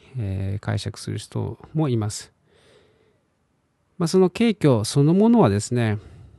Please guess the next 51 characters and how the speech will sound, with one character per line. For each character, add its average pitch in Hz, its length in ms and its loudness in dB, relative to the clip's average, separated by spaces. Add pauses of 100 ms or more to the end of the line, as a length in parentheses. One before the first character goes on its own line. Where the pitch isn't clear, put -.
(400)
あ 107 180 -2
の 95 960 -4 (320)
ー、 131 40 -2
黙 120 140 -2
示 - 100 -6
録 110 120 -4
に 98 80 -2
は 95 80 -4
書 107 100 -2
い 101 60 0
て - 80 -8
あ - 20 -4
る 98 60 -6
と、 - 220 -8 (200)
新 - 220 -2
約 120 140 -4
聖 127 160 -2
書、 113 220 -10 (680)
え 95 120 -6
ー、 101 40 -4
他 120 260 -2
の、 170 280 0
お、 139 500 0 (560)
え 117 200 -4
ー、 - 120 -8
箇 127 60 2
所 113 120 -2
に 95 80 -2
で 90 100 -10
す - 120 -8
ね、 123 260 0 (220)
え 95 460 -6
ー、 - 20 -12
散 - 160 -6
り 113 60 -4
ば 110 140 0
め 104 100 0
ら 98 100 0
れ 98 80 -4
て - 280 -10 (140)
い 120 80 -6
る 107 100 -8
ん - 20 -4
で 104 80 -6
す - 100 -12
け - 100 -10
れ 117 80 -8
ど 131 120 -8
も、 147 240 0 (3750)
え 113 960 2
ー、 - 20 -20